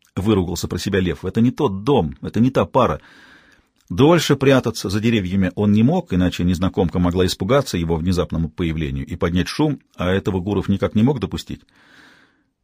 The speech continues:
Он осторожно отступил на несколько шагов и намеренно шумно зашагал в сторону домика.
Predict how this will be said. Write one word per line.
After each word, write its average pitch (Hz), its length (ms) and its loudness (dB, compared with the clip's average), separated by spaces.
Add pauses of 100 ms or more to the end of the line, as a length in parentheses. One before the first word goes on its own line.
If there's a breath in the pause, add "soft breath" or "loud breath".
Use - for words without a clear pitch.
(160)
Он 139 200 6
осторожно 127 500 2
отступил 95 540 -2
на 87 120 2
несколько 85 400 -2
шагов 117 460 -4
и 117 200 -4
намеренно 123 460 4
шумно 151 540 2
зашагал 98 380 0
в - 60 -4
сторону 101 300 2
домика. 87 440 -4